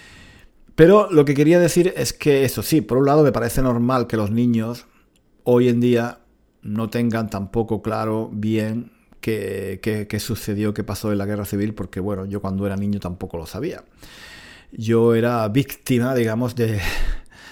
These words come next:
de la propaganda del régimen de Franco. Pero hoy en día, hoy en día hay otro tipo de propaganda.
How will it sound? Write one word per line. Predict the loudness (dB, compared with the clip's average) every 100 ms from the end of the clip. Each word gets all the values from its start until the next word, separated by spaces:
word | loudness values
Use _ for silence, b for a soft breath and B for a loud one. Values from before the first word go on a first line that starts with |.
| B -8
de | -4
la | -4
propaganda | -4 -4 -4 -2 0 0
del | 0 -2 -4
régimen | -6 -6 -4 -4
de | -4
Franco. | -4 -4 -4 -8 -14 -18 _ _ _ _ _ B B B B B B B B B _
Pero | 8 8 8
hoy | 8 8
en | 8 6
día, | 6 4 2 -12 b b
hoy | 2 4
en | 6
día | 6 4 4
hay | 2
otro | 4 2
tipo | 0 0
de | 0
propaganda. | -2 -4 -4 -4 -4 -8